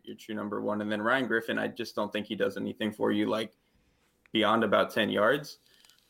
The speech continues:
Um, and, and that was another problem that they had is, like, you know, like we were talking about earlier, when you don't have the personnel to stretch the field and a linebacker knows he can just sit on Ryan Griffin, what are you gonna do? Um, Jordan Thomas, I think, is a little bit more athletic, and they could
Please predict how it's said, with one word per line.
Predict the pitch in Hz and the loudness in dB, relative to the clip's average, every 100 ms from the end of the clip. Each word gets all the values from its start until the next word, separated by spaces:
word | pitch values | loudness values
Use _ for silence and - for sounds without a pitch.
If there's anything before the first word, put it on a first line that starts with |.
| _ | _
Um, | 113 117 110 107 | 2 6 4 2
and, | 117 - | -2 0
and | 127 | 0
that | 143 | 2
was | 160 139 | 2 0
another | 123 123 | -2 -2
problem | 120 107 104 | 0 0 -2
that | 95 | -6
they | 101 | -2
had | 104 104 | 0 -2
is, | 101 | -2
like, | 104 104 - _ _ _ | -4 -4 -8 _ _ _
you | 113 | -2
know, | 104 | 0
like | 107 110 _ | 0 -4 _
we | 113 | -6
were | 110 | -4
talking | 113 107 | -2 -2
about | 107 104 | 2 2
earlier, | 113 113 104 | 2 2 0
when | 104 | -2
you | 110 | 0
don't | 117 127 127 | 4 4 4
have | 120 113 | 0 0
the | 98 | -4
personnel | 127 110 113 104 | -6 -4 -2 -2
to | 101 | -2
stretch | - 113 - | -2 -2 -2
the | 104 | -6
field | 107 104 107 - _ _ _ _ | -2 -2 -2 -8 _ _ _ _
and | 101 101 101 95 | -2 0 0 0
a | |
linebacker | 107 113 110 110 110 | 2 4 4 2 0
knows | 101 110 110 | 2 0 0
he | 113 | -6
can | 104 | -4
just | 101 - | -6 -2
sit | 131 113 | 0 2
on | 107 | 2
Ryan | 107 101 | 0 0
Griffin, | 120 143 113 104 104 _ _ _ _ _ _ _ | 0 0 0 -4 -6 _ _ _ _ _ _ _
what | 127 113 | -2 -2
are | |
you | 107 | -4
gonna | 104 | -4
do? | 104 101 _ _ _ _ _ 110 | -6 -6 _ _ _ _ _ 4
Um, | 110 104 | 4 4
Jordan | 143 180 175 | 4 4 4
Thomas, | 160 151 156 | 2 2 2
I | 117 | 0
think, | 135 131 | 0 -2
is | 104 | -4
a | |
little | 101 107 | -4 -2
bit | 120 123 | -2 -4
more | 127 120 | -2 -2
athletic, | 123 131 135 120 | 0 0 0 -2
and | |
they | 104 | -4
could | - 104 | -4 -8